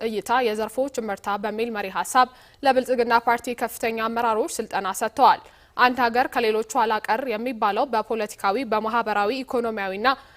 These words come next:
ቴክኖሎጂ መስፈሪያዎች ከፍ ካለው ሀገር ዝቅ ብሎ ሲገኝ ነው ብለዋል። የእድገት መገታት፣ ቀጣይነት ያለው እድገት አለመኖር፣ የፍጥነት መጓተት፣ የፖለቲካ ዙሪት፣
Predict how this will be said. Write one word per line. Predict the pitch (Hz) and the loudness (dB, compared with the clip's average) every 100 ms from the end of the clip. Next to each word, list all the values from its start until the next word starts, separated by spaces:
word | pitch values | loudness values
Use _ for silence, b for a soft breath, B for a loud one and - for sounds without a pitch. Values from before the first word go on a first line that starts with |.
| B - | B 0
ቴክኖሎጂ | 262 269 254 240 247 | 2 2 4 4 4
መስፈሪያዎች | 240 233 269 233 233 262 - | 0 0 2 4 4 4 -2
ከፍ | - 247 - | -4 -4 -2
ካለው | 254 226 220 | 0 0 2
ሀገር | 220 214 226 | 0 0 -4
ዝቅ | 233 220 214 | -4 -4 -4
ብሎ | 202 226 269 B B - | 2 4 4 B B -6
ሲገኝ | 294 202 233 214 196 | -6 -2 -4 -4 -6
ነው | 190 | -4
ብለዋል። | 220 254 185 - b b 294 | 6 6 6 2 b b 0
የእድገት | 269 247 247 | 0 0 -2
መገታት፣ | 240 226 240 320 339 - | -6 -2 -2 0 -2 -2
ቀጣይነት | 220 170 208 254 277 | -6 -2 -2 -2 -4
ያለው | 285 285 247 | -4 0 -2
እድገት | 214 220 214 | 0 -2 0
አለመኖር፣ | 208 226 233 185 170 | -2 -2 -4 -4 -6
የፍጥነት | 196 220 254 262 269 240 | -4 -6 -6 -6 -6 -6
መጓተት፣ | 226 214 240 185 - | -4 -2 -2 -4 -6
የፖለቲካ | 220 - 247 240 254 247 220 | -8 -2 -4 -4 -4 -4 -2
ዙሪት፣ | 226 269 | 0 -2